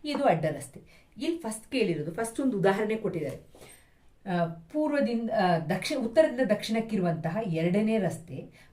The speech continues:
ಮತ್ತು ಪೂರ್ವದಿಂದ ಪಶ್ಚಿಮಕ್ಕಿರುವಂತಹ ಐದನೇ ರಸ್ತೆ ಎಲ್ಲಿ ಸಂಧಿಸ್ತದೆ ಅಂತ ಹೇಳಿದ್ರೆ, ಅದನ್ನ ನಾವು ಎರಡು ಐದು ಅಂತ ಬರಿತೀವಿ ಅಂತ ಹೇಳಿದ್ವಿ. ಮಕ್ಕಳೇ, ಇಷ್ಟೇ ಯೋಚನೆ ಇಟ್ಕೊಳ್ಬೇಕು. ಫಸ್ಟ್ ಏನ್ ಕೊಟ್ಟಿದ್ರೆ? ಎರಡು ಐದು. ಆಗ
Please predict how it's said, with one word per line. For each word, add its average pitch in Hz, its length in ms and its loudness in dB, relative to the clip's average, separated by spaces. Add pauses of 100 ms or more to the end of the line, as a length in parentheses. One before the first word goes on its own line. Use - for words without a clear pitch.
ಮತ್ತು 226 240 -6
ಪೂರ್ವದಿಂದ 285 760 2
ಪಶ್ಚಿಮಕ್ಕಿರುವಂತಹ 208 920 0
ಐದನೇ 196 360 2
ರಸ್ತೆ 180 300 -2
ಎಲ್ಲಿ 180 220 0
ಸಂಧಿಸ್ತದೆ 165 600 -2
ಅಂತ 147 160 -8
ಹೇಳಿದ್ರೆ, 143 640 -12
ಅದನ್ನ 160 320 -6
ನಾವು 156 200 -6
ಎರಡು 180 480 0
ಐದು 160 280 2
ಅಂತ 147 200 -6
ಬರಿತೀವಿ 147 540 -4
ಅಂತ 165 120 -8
ಹೇಳಿದ್ವಿ. 135 340 -6 (460)
ಮಕ್ಕಳೇ, 240 180 2
ಇಷ್ಟೇ - 340 0
ಯೋಚನೆ 208 240 6
ಇಟ್ಕೊಳ್ಬೇಕು. 160 680 -2 (300)
ಫಸ್ಟ್ 269 240 0
ಏನ್ 294 160 2
ಕೊಟ್ಟಿದ್ರೆ? 294 260 0
ಎರಡು 170 220 4
ಐದು. 131 260 -6
ಆಗ 196 120 0